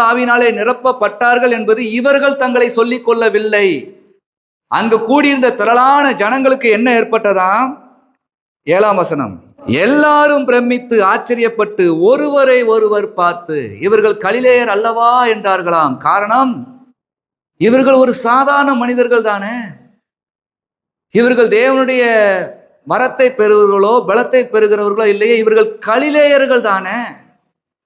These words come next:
இவர்கள் ஆசாரியர் வம்சத்தை சேர்ந்தவர்களோ லேவியர் வம்சத்தை சேர்ந்தவர்களோ இல்லையே, இவர்கள்ல இருக்கிறதுல ஒருத்தன் யூதனா இருக்கான், ஒருத்தன் செபுலோன் கோத்திரமா இருக்கான், இப்படித்தானே இருக்கிறாங்க, இவர்கள் எல்லாரும் ஒரே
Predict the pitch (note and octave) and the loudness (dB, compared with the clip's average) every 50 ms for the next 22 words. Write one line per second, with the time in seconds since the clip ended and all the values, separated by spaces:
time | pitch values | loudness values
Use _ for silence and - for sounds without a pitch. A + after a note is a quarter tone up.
0 | _ _ _ _ - E3+ A#3 B3 C4+ B3+ A#3+ A3+ G3+ F#3+ G#3 B3 C4 C4 - C4+ | _ _ _ _ -2 0 2 2 4 2 2 2 2 2 2 2 0 -2 -2 -2
1 | C4 B3+ B3 A#3+ A3+ A3 G3 G3 G#3 - - A3+ A3+ A3+ A3 G3+ G3+ G3+ G#3 G3+ | -2 0 0 0 0 0 0 0 -2 -2 -4 -4 0 0 0 0 0 -2 -4 -4
2 | G3+ G3+ F#3+ G3+ G#3+ A#3 A#3+ G#3+ G3+ G#3+ A#3+ C4 B3+ C4+ C4 B3 A3+ G#3+ G#3+ G3+ | -2 0 2 2 2 2 2 2 2 2 2 2 0 0 0 0 0 0 -2 -2
3 | - G#3+ - A3 G#3+ G3+ G3+ G3 G#3+ A3+ A3+ A#3 G#3+ G#3 G#3 G#3+ A3 G#3+ G3 F#3 | -6 -4 0 0 -2 0 -2 -4 -6 -4 -4 -4 -2 0 2 2 2 2 0 -2
4 | F#3+ A3 A#3 B3 A#3+ G3+ G3 G#3 A#3+ B3 A#3 F3 - - - _ _ _ _ _ | -4 -2 -2 -2 0 0 0 0 0 -2 -2 -4 -10 -16 -20 _ _ _ _ _
5 | _ _ _ _ _ _ - D3+ G#3 B3+ C#4+ C#4 C#4 C4 B3+ B3+ B3 A#3 A#3+ C4 | _ _ _ _ _ _ -4 0 2 2 4 2 4 2 2 2 2 0 0 -2
6 | C4+ B3+ C4+ C#4 C4 B3+ B3+ B3+ A#3 A3+ A#3 A#3 A#3 A#3 A3+ G#3+ A3+ A#3+ A#3 A#3 | -4 -2 -2 0 0 0 2 2 2 2 2 2 0 -2 -2 0 -4 -2 -2 -2
7 | A3+ A3 G#3+ G3+ G3+ G#3 A3 A#3 A#3 A3 A3 G#3+ G#3+ G#3 F3 G#3 G#3 G#3+ A#3 A#3 | 0 0 0 -2 -2 0 0 0 2 0 2 2 0 0 0 -4 -2 0 0 -2
8 | A3+ - G#3+ G#3+ G#3+ G#3+ G3+ G3+ G3 F#3+ F#3+ F#3+ G3 G#3+ A#3 A#3+ G#3+ G3+ F3+ - | -2 0 -2 -2 -2 0 -2 -2 0 0 -2 -2 -2 -2 -2 0 -2 -4 -8 -10
9 | B3 - - C4 C4 B3+ B3+ A#3 A3 A3 A3+ A3 G#3 G3+ G3 G#3 A3+ A3+ A3 A3 | -12 -6 -2 0 0 2 2 0 0 0 -2 0 0 -2 -2 -2 -2 0 2 0
10 | A3+ A#3 A3 A3 A#3 C4 D4 D4 D4+ D#4 D#4 D4+ D4+ D4+ D4+ D4 C#4+ B3+ A#3 A#3+ | 2 2 4 4 4 2 0 -2 0 2 2 4 4 4 2 2 0 -2 0 2
11 | B3+ C#4 D4+ D4+ D4+ | 2 4 4 2 2